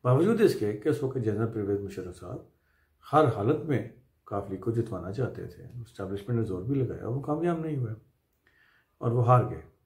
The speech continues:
क्योंकि public की वाज़ह majority ने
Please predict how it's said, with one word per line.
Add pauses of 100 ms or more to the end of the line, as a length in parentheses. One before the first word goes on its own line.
(220)
क्योंकि
public
की (160)
वाज़ह
majority
ने